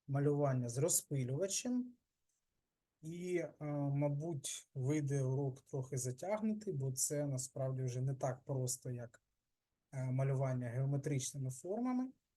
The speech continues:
Давайте перш за все розглянемо наш розпилювач, е, що він може. Взагалі розпилювач додає, е,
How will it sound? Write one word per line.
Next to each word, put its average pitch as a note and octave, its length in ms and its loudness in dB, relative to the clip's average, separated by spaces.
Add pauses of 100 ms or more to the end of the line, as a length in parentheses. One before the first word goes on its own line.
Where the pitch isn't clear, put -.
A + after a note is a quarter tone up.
(280)
Давайте C3+ 380 0
перш C3+ 240 2
за B2 140 0
все C3 500 0
розглянемо C3 840 0 (160)
наш C3+ 300 -4
розпилювач, A3+ 800 -2 (1500)
е, C3 180 0
що D3+ 240 0
він C3 200 2
може. F#3+ 400 -2 (420)
Взагалі D3 360 0
розпилювач D#3+ 680 0
додає, B2+ 680 -2 (680)
е, A#2 460 -6